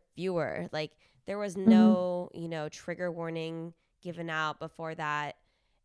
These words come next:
Speaker 1: It, it, it felt, and I think even, like, looking back,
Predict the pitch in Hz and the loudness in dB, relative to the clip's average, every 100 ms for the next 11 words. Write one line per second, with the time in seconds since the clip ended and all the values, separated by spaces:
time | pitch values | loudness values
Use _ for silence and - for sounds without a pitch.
0 | _ - - 170 - - _ 180 - 196 | _ -10 -4 -2 -4 -10 _ -10 -6 -2
1 | 190 180 - _ _ _ _ _ _ _ | -2 -2 -8 _ _ _ _ _ _ _
2 | _ _ _ _ - 175 180 262 - - | _ _ _ _ -8 -6 -4 -6 -8 -16
3 | _ _ - - 196 226 185 147 160 165 | _ _ -18 -10 -8 -6 -6 -6 -10 -8
4 | 160 156 143 143 170 - | -8 -4 -2 -2 -4 -14